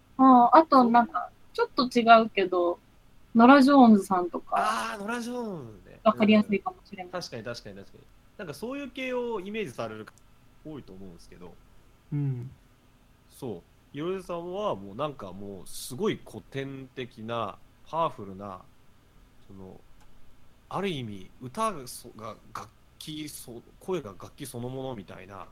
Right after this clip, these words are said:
Speaker 3: うん。
Speaker 2: そういう、そういう方のジャズボーカルっていうのをすごい大事に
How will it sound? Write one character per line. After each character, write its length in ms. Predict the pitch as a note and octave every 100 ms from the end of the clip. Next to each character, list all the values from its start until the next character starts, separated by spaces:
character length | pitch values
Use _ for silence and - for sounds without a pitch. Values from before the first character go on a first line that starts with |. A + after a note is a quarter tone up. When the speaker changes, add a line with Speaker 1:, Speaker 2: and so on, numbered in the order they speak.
| - - - - _ - _ _ _ _ _ _ C3+
Speaker 3:
う 40 |
ん。 340 | C#3+ C#3 B2+ B2+
Speaker 2:
そ 80 |
う 40 | E3+
い 320 | E3 D#3+ D#3
う、 40 | - _ _ _ _ _ _ _ _ - - B2+ _ -
そ 240 | - D#3+
う 60 | F3+
い 40 | A3+
う 200 | A3+ A2
方 180 | -
の 120 | A2+ G2
ジ 100 | A2+
ャ 60 |
ズ 100 | G#2+
ボ 140 | A#2 A#2+
ー 60 |
カ 100 | G2+
ル 60 | F#2+
っ 20 |
て 240 | E2+ -
い 120 | G#2+ G#2
う 100 | G#2
の 120 | G2
を 40 |
す 120 | G2 A2+
ご 140 | A2
い 60 | G2
大 260 | G#2 G#2
事 140 | G2
に 120 | G2+